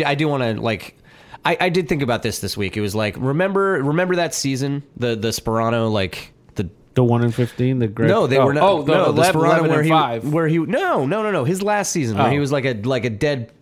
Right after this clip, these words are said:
Speaker 1: like,
Speaker 2: Oh, yeah, yeah.
Speaker 1: You know, they were, they started out oh and seven, and everybody was like, "Suck for luck, suck for luck."
Speaker 2: Oh, right.
Speaker 1: And they ended up winning six games with Matt Moore,
Speaker 2: <laughs>
Speaker 1: and
Speaker 2: Right,
Speaker 1: like
Speaker 2: right.
Speaker 1: we ended up with Ryan Tannehill instead of Andrew Luck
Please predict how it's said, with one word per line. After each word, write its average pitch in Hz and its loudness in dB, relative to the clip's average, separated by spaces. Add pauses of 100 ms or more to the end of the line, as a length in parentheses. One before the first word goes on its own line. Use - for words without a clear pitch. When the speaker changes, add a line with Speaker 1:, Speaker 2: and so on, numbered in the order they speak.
Speaker 1:
like, 117 -2
Speaker 2:
Oh, 147 4
yeah, 127 2
yeah. 98 -2 (360)
Speaker 1:
You 147 0
know, 120 0
they 156 2
were, 170 2
they 160 2
started 175 0
out 156 2
oh 147 0
and 135 -2
seven, 135 0
and 120 -2
everybody 117 0
was 107 -2
like, 110 -4
"Suck 175 -4
for 190 -4
luck, 185 -2
suck 180 -4
for 196 -4
luck." 190 -2
Speaker 2:
Oh, 139 4
right. 131 2
Speaker 1:
And 160 0
they 202 4
ended 202 2
up 175 -2
winning 165 0
six - -4
games 131 -2
with 131 -2
Matt 135 0
Moore, 135 0
Speaker 2:
<laughs> - -4
Speaker 1:
and 202 2
Speaker 2:
Right, 135 4
Speaker 1:
like - -2
Speaker 2:
right. 151 4
Speaker 1:
we 151 4
ended 139 0
up 127 -2
with 113 -4
Ryan 127 0
Tannehill 131 -2
instead 120 -2
of 110 -6
Andrew 117 -2
Luck 113 -2